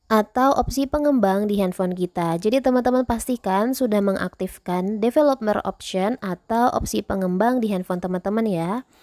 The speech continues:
Seperti ini contohnya cara mengaktifkannya jika menggunakan handphone Samsung. Teman-teman bisa pergi ke bagian software update, lalu teman-teman klik di bagian build number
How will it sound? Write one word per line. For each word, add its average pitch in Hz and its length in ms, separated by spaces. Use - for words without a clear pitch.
Seperti 226 800
ini 233 320
contohnya 247 640
cara 202 240
mengaktifkannya 190 960
jika 208 240
menggunakan 180 560
handphone 247 400
Samsung. 196 640
Teman-teman 277 400
bisa 269 240
pergi 247 240
ke 233 160
bagian 196 400
software 190 400
update, 208 640
lalu 180 320
teman-teman 180 720
klik 277 320
di 233 160
bagian 190 320
build 202 240
number 247 720